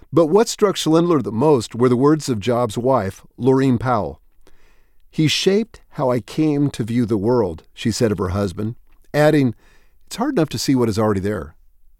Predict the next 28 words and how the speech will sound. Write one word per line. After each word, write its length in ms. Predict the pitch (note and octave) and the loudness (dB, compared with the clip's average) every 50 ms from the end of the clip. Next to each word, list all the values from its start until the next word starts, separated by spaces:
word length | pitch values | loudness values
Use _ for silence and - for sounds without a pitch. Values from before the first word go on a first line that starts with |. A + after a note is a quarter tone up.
| - - - | -20 -16 -4
to 100 | - C3 | 0 2
remove 300 | C3+ B2+ C#3 C#3+ C#3+ B2+ | 4 6 6 4 4 2
the 80 | B2+ A#2 | 2 0
many 240 | A#2+ C3+ D#3 E3+ | 2 4 4 6
impediments 520 | D#3 C#3 A2+ - C3+ C#3+ C#3 A#2 G#2+ F#2+ - | 4 4 2 0 -2 0 0 0 -2 -4 -6
to 120 | - A2+ G2+ | -6 -6 -6
a 40 | |
clear 300 | - - - C#3 C#3 C#3 | -6 -4 -4 -2 0 0
view 220 | B2+ A2 A#2+ A#2 G#2 | 0 -2 -2 -2 -2
of 100 | G2 F2 | -2 -2
reality." 520 | G2 G2 G2 A2 B2 C3+ A#2+ F2+ D#2 E2 _ _ _ - - - _ _ _ - - - - _ - | -4 -4 -4 -4 -4 -6 -6 -8 -10 -12 _ _ _ -20 -20 -20 _ _ _ -20 -20 -20 -20 _ -8
But 140 | - A2+ A2+ | -4 -4 -2
Steve's 420 | - - - F3+ A3 B3+ A#3+ F3+ - | -2 0 2 4 4 4 2 0 -2
gift 360 | - G#2+ F#2 F2 F#2 - - | -4 -4 -4 -4 -4 -6 -6
was 120 | A#2+ A2 | -2 0
even 200 | C3+ C3+ C#3 C3 | 2 2 2 2
greater. 420 | A2 C3 D#3 G3 G3+ A2+ F2 F2 - _ _ _ _ _ - _ _ | 2 2 2 2 2 0 -4 -6 -12 _ _ _ _ _ -20 _ _
He 220 | _ - F#3 G#3+ | _ -2 0 0
saw 240 | G#3+ - - F3+ D#3 | 0 2 2 2 0
clearly 460 | C3 - - D3 D#3 D#3+ D#3 D#3+ D#3 | 0 -2 -2 0 2 2 2 2 0
what 240 | C#3+ A#2+ B2+ C#3 - | 0 0 -2 -2 0
was 200 | C#3+ C3+ A2 G2+ | 0 -2 -2 -2
not 380 | G#2+ G#2+ G2+ A2+ C#3 E3+ - - | -4 -4 -4 -4 -4 -4 -6 -6
there, 300 | - F2 C2 B1 D#2+ - _ _ - - - - _ - | -12 -12 -12 -12 -16 -20 _ _ -20 -20 -20 -20 _ 0
what 240 | - D#3 D3+ C#3+ - - - - _ - | 2 2 2 2 -2 -20 -20 -20 _ -10
could 220 | - - C#4+ B3+ | -4 -2 -2 0
be 120 | - A2+ F#2+ | 0 -2 -2
there, 300 | - D#2+ C#2+ C2+ C2 | -2 -6 -10 -10 -14